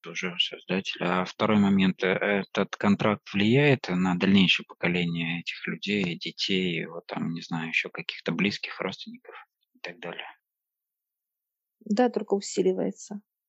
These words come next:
Speaker 2: влияние. Получается, у них будет ребенок,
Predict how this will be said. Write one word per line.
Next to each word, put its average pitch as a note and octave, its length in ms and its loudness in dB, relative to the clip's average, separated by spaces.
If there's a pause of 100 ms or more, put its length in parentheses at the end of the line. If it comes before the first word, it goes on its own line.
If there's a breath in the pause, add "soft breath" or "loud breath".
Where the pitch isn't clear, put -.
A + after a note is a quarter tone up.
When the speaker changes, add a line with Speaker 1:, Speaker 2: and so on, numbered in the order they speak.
(180)
Speaker 2:
влияние. G3 600 0 (680)
Получается, G#3 880 2 (480)
у - 60 -2
них A3+ 200 6
будет A3 360 4
ребенок, G3+ 520 -2